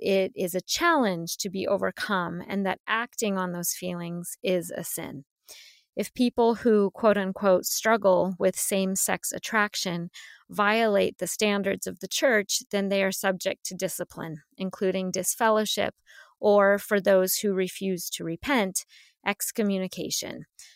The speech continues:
which is a total severance from the bonds of their community and faith. The church emphasizes the importance of marriage and family as absolutely essential for human happiness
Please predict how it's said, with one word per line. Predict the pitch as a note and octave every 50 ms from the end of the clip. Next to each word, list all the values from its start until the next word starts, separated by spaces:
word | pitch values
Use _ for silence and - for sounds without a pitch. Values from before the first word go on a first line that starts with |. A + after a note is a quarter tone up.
| _ _ -
which | F#3+ - -
is | F#3 -
a | F#3+
total | - - - A#3+ A3+ G#3+ G#3 G3+ G3+
severance | - - - F#3+ F3+ E3+ F#3 F#3+ F#3 F3+ F3 - - - -
from | - - F#3+ F#3+ F#3
the | F#3
bonds | F3+ F#3+ F3+ F3+ F3+ F3 F3+ F3+ E3+
of | F3 F#3 G3
their | F3+ F3
community | - - F#3+ F3+ F3+ F3+ F3 E3 - - E3+ E3 - -
and | - F3+ F3+ -
faith. | - E3+ - - E3 - - - - _ _ _ _ _ _ _ _ _ _ _ _ _ _ _ _
The | - A#3
church | - - D4 D4 D#4+ - - -
emphasizes | B3+ B3+ A#3+ - B3+ - - A3+ G#3+ G#3+ G#3+ F#3+ G3+ G#3 F#3+ F#3 F3+
the | G#3 G#3
importance | G3+ G#3 G3 - A3 G#3+ - G#3+ G#3+ G3+ G3 - -
of | - - F#3+ F#3 F3
marriage | G3+ G3+ G3 G#3 G#3 G3+ F#3+ F#3+ F#3 E3+ - -
and | - F#3+ F#3+ -
family | - A3 G#3 G3+ G#3 G#3 G3+ F3+ E3+ F3 - -
as | - F#3 F3+ - - -
absolutely | G3 G#3+ A3+ A3+ A3+ - - A#3 A3+ G#3+ G#3+ G3+ - - G3 -
essential | - F#3+ - - F#3+ F#3 F#3+ F#3 - - F3 -
for | E3+ - - F3 F3+
human | - - G#3+ G#3 G3 F3+ F3+
happiness | E3+ F3 G#3+ G3+ G#3 - A3 F3+ E3+ E3+ F3 E3+ F3+ - -